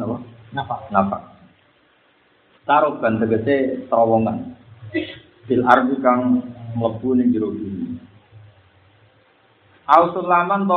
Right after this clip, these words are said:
Speaker 1: kuwe kuwasa gawe tangga. Karena diarani sulam tauhid, tangga menuju napa? Taufik. Mas adan tegese nggon munggah. Di sama ing dalam langit.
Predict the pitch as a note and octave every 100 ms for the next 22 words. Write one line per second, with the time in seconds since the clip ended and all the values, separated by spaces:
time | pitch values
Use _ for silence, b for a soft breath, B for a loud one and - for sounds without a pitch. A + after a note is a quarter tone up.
0 | F3 F3 E3+ F3 E3 D3+ D3 E3 D#3+ A#2+
1 | B2 C3+ C#3+ - B2+ A#2+ G#2 G2 - _
2 | _ _ _ - - _ - - _ F#2
3 | G2+ A2 G2+ G2+ G2+ G2+ G#2+ G#2+ G#2 G#2+
4 | G#2 G#2 - G2 - F#2 G2+ A2 A2+ G#2
5 | G2 G#2 F#2+ F#2+ B2+ - - G#2 G2 A2+
6 | - - _ _ _ - - - _ -
7 | - C3+ D#3+ - D3+ C#3+ B2+ A2 G#2+ C3
8 | B2+ - C#3 A#2 A2+ A2+ A2 A#2 - -
9 | A2 - - - - B2 A#2+ A#2+ B2+ C3
10 | C3 A#2+ A2+ A2 G#2 F2 F2